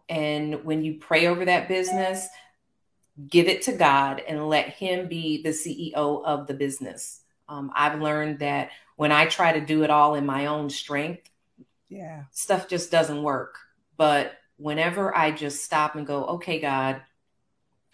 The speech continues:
Speaker 1: this is your business. This is not my business. I'm just the vessel that you put here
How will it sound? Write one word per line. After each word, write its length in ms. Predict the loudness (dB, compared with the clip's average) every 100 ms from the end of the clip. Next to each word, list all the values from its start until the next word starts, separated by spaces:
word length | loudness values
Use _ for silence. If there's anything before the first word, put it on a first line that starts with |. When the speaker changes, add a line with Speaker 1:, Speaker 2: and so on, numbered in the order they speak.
| _ _ _
Speaker 1:
this 180 | 2 2
is 160 | 0 0
your 120 | 0
business. 540 | 2 0 -2 -6 -6
This 240 | -4 -2 -2
is 120 | 0
not 220 | -2 0
my 160 | 0 0
business. 440 | 0 -4 -4 -8 -10 -16 -14 -2
I'm 200 | 0 2
just 260 | 2 0 -4
the 80 |
vessel 440 | 2 4 4 2 0
that 240 | -2 -4
you 120 | -8 -10
put 220 | -2 -2 -2
here 440 | -4 -2 0 -2